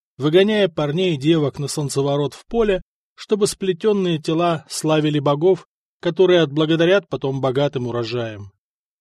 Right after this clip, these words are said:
Многие бояре имеют по несколько жён и наложниц, и никого в княжестве это не беспокоит. Можешь прокормить несколько баб, готов терпеть их склоки, ну и на здоровье.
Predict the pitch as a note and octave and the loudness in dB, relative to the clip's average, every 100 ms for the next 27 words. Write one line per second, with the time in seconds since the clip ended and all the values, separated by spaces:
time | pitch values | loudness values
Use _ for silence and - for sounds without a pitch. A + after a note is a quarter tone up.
0 | _ _ C3+ D#3+ F#3 E3+ F3 F3 F#3 A3 | _ _ 0 2 4 6 4 6 4 4
1 | F3+ C#3 C3+ D3+ C#3 - C#3+ D3+ C3 C3 | 2 0 -2 -2 -2 -4 -4 -4 -4 -6
2 | A#2+ B2+ A2+ D#3+ F#3+ D#3 C3 B2 F#3 F#3 | -6 -6 -2 0 2 0 -2 2 2 2
3 | D3+ D3 - _ _ _ B3 B3 A3+ - | 0 -6 -8 _ _ _ -4 0 2 4
4 | G3+ G#3 G3+ - F3+ F#3 D#3+ D3 D3+ C#3+ | 4 4 2 0 0 0 0 -4 -2 -2
5 | C3+ C#3 C3 B2 - B2 - G#2+ F#2+ F#2+ | -2 -4 -4 -6 -8 -10 -10 -14 -14 -20
6 | _ _ _ _ _ _ D#3+ D#4+ D#4+ F3+ | _ _ _ _ _ _ 0 2 4 2
7 | - - C#3+ C#3 C#3+ D3 C3+ D#3 D3+ - | -2 -6 -6 -2 0 0 -4 -2 -2 -2
8 | D3 C3 D3 C3+ C#3 C#3+ _ _ _ _ | -4 -2 -2 0 -2 -4 _ _ _ _
9 | A2 D3+ E3+ D#4 - E3+ C#3 D3 D3 C#3 | -4 -2 0 -2 0 -2 0 -4 -4 -6
10 | - - C#3+ C3 - B2+ - _ _ - | -6 -4 -2 -2 -2 -8 -8 _ _ -6
11 | C#3 A3 A3 G#3+ G#3 F3+ A#3+ C#4 C4 A#3 | 2 4 4 2 2 0 0 0 -2 -4
12 | G#3+ | -8